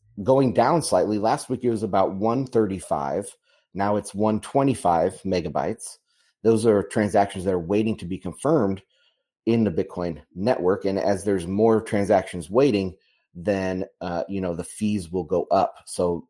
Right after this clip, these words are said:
when the transac-, when the mempool is falling, usually fees are also low. And we see that here, twenty-nine cents to get in the next block. That's eight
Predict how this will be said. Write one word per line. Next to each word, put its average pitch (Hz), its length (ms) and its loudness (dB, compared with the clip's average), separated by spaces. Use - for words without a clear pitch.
when 95 240 2
the 87 80 -2
transac-, 98 460 2
when 101 120 0
the 98 80 0
mempool 101 380 0
is - 100 -4
falling, 127 460 2
usually 113 400 0
fees 107 560 0
are 85 160 -2
also 87 540 0
low. 82 440 -2
And 85 220 -4
we 87 80 -4
see 101 220 -2
that 90 180 0
here, 92 220 0
twenty-nine 104 460 2
cents 104 340 0
to 98 80 -10
get 98 160 2
in 90 100 -2
the 90 60 -2
next 92 280 -4
block. 113 400 2
That's - 260 -4
eight 101 260 -2